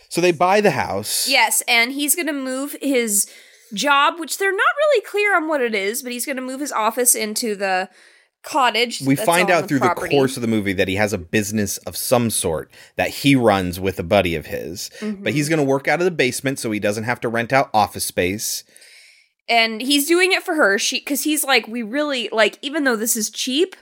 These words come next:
Speaker 2: for the
Speaker 1: Yeah.
Speaker 2: house, we really can't afford it."
Speaker 1: Right.
Speaker 2: But she desperately wants it. She has three kids. They are newlyweds,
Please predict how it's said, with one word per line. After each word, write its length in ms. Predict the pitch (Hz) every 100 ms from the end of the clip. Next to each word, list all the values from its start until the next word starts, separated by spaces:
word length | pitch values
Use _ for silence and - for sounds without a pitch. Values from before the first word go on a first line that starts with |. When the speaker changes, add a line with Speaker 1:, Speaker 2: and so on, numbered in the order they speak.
| _ _ _ _ _
Speaker 2:
for 120 | -
the 60 | 202
Speaker 1:
Yeah. 120 | 185
Speaker 2:
house, 600 | 196 214 285 480 - - - - _ _
we 140 | 240 233
really 340 | 214 269 226
can't 320 | 190 226 165
afford 320 | 156 - 135 -
it." 120 | - _ _
Speaker 1:
Right. 240 | - 92 -
Speaker 2:
But 120 | 196
she 320 | - - 294
desperately 580 | 302 269 269 - 240 233
wants 400 | 202 196 247 -
it. 240 | 185 165 226
She 420 | - - 285 311
has 400 | 269 262 233 226
three 320 | - 240 202
kids. 400 | 190 170 - 185
They 160 | 208 202
are 120 | 208
newlyweds, 800 | 226 269 311 269 262 240 220